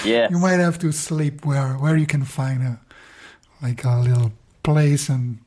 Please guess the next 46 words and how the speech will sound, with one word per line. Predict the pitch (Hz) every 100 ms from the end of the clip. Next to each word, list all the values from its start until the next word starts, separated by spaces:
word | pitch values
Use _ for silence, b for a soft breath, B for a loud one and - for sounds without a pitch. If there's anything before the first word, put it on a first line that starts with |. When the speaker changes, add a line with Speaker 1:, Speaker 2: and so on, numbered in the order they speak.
| _ -
Speaker 2:
be | 165
careful | 170 185 196 208
because | 170 160 139
not, | 143 143 139
uh, | 135
not | 131 143 139
every, | 131 139 135 135 - -
not | 131
everywhere | 135 127 131 131 131 127
you | 127 127 123 - -
can | 139 127
do | 127
free | 113 - 127
camping. | - 127 127 127
So | 127 - - _ _ - B B B
I, | 302
I'm | 214
gue-, | 180 202
I | 202
guess | 180 165 -
you | 143
know | 135
all | 123 113
of | 113 104
this. | 107 - _
So. | - - - _ -
Speaker 1:
And, | 104 95
and | 95
I've | 92
had | - 107
a, | 95 - -
I've | 104
had | 104
a | 101
few | 98 117 113
warnings | 113 113 107 98
shot | - - -
my | 95
way | 92 95 95 90 85 _ _
recently | - 104 - 104 90 98 90 - -
of, | 98 98 95 90 B B B -
uh, | 87 71 -
brown | 107 101 98
bears | 92 90 87 82
in | 87 90
Slovakia, | 90 98 90 90 85 92 82